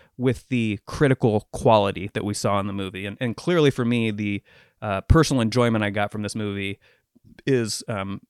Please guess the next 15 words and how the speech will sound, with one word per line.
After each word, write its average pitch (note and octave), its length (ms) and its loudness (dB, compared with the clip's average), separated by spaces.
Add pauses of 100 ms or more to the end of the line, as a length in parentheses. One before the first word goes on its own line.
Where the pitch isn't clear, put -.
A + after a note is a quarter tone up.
(160)
h-, C#3+ 120 -10
helping C#3+ 320 2
the A2 60 2
score B2 280 0
trend A2 360 0
up G2+ 160 0
because G#2+ 160 -2
the A2+ 80 -2
critical C3 320 2
quality G2+ 340 2
of G2 80 -8
this G2+ 120 -8
film G2 220 -6
is, F#2 160 -12
is - 240 -8